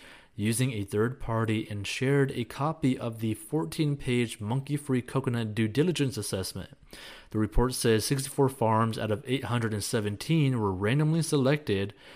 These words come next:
and did not find the use of monkey for coconut harvesting.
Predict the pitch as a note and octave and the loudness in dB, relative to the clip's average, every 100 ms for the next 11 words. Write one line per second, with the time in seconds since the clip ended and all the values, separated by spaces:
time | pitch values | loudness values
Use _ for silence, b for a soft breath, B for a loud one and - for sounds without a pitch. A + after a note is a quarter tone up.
0 | B B - G#2+ G#2 G2 A#2+ D3 D#3 D3+ | B B -8 -6 -6 0 0 2 0 -2
1 | - B2+ B2 A#2+ G#2 A2 - G#2+ G2+ B2 | 0 0 2 0 2 -2 -2 -6 -2 0
2 | D#3 A2+ A#2+ - A2 - G#2+ G2+ A2 A2 | 0 0 -2 -2 -6 -6 -6 -6 -8 -6
3 | C#3 C#3 - F#2 E2 | -2 -2 -2 -6 -8